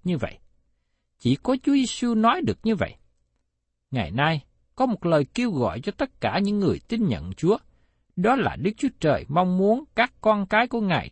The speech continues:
tiếp tục trong sự vâng lời. Đó là thức ăn tâm linh. Các bạn nhớ rằng,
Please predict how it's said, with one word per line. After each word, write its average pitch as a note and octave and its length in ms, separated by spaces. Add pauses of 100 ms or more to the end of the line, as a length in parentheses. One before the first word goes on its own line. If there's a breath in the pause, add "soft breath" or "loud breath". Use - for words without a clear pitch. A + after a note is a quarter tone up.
(100)
tiếp C4+ 140 (120)
tục C#3 240
trong A3+ 160
sự B2+ 280
vâng A3+ 160
lời. C#3 180 (680)
Đó E3+ 440
là C3 340 (480)
thức - 340
ăn C3+ 280 (460)
tâm G2+ 200
linh. G#2 160 (1400)
Các A#3+ 200
bạn F2+ 280
nhớ F#3 200
rằng, C3+ 160